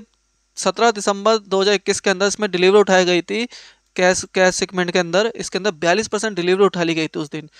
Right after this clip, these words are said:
कितने परसेंट? बयालीस परसेंट। ये काफ़ी अच्छा इंडिकेशन है, बयालीस परसेंट डिलीवरी उठाना।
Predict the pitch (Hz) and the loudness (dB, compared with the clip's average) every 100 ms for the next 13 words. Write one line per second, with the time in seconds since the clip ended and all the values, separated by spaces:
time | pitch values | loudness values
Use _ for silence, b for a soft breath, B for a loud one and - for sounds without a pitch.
0 | b b 175 - 214 202 233 190 156 165 | b b -8 -4 -2 -2 -4 -6 0 0
1 | 170 - 156 156 143 170 170 165 151 196 | 0 -4 -6 -6 -10 -10 -6 0 0 0
2 | 190 202 196 202 196 208 214 170 175 - | -2 -4 -6 -4 -4 -4 -4 -2 -2 -4
3 | 196 196 175 180 190 180 185 | -6 -6 -4 -2 0 -2 -4